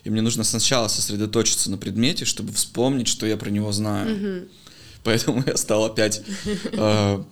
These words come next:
Speaker 1: лучше готовиться к своим проектам, потому что появилась еще эта проблема.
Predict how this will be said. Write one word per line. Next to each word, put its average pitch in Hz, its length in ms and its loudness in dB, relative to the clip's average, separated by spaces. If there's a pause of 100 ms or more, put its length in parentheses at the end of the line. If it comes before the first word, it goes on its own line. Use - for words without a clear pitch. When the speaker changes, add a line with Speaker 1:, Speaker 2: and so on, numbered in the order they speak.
Speaker 1:
лучше 117 440 0
готовиться 104 580 2
к - 60 -4
своим 104 240 0
проектам, 104 380 -2
потому 101 380 -4
что 98 360 -2
появилась 104 440 0
еще - 200 0
эта 101 160 -4
проблема. 95 520 -4